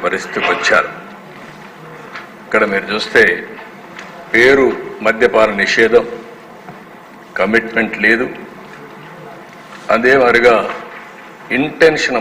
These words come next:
మాత్రం డిఫరెంట్ ఇంటెన్షన్ పెట్టుకున్నారు. పబ్లిక్ పాలసీ చేసేటప్పుడు ప్రజాహితం కోసం చేస్తాం, అక్కడ మొత్తం మ్యానిపులేషన్‌కి, పర్సనల్ గెయిన్‌కి దోహదం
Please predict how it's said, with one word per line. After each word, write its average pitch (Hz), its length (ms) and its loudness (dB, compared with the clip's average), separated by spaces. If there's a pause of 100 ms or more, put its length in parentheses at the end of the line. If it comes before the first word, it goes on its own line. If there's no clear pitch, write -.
మాత్రం 139 320 0 (1300)
డిఫరెంట్ 113 500 0
ఇంటెన్షన్ 101 480 -6
పెట్టుకున్నారు. 90 540 -2 (1200)
పబ్లిక్ 135 500 0
పాలసీ 127 380 4 (100)
చేసేటప్పుడు 120 580 0 (840)
ప్రజాహితం 117 640 4 (100)
కోసం 104 240 -2 (100)
చేస్తాం, 113 380 2 (920)
అక్కడ 107 220 -2 (120)
మొత్తం 110 300 2 (180)
మ్యానిపులేషన్‌కి, 117 960 2 (220)
పర్సనల్ 117 420 2 (100)
గెయిన్‌కి 107 420 -2 (460)
దోహదం 117 360 4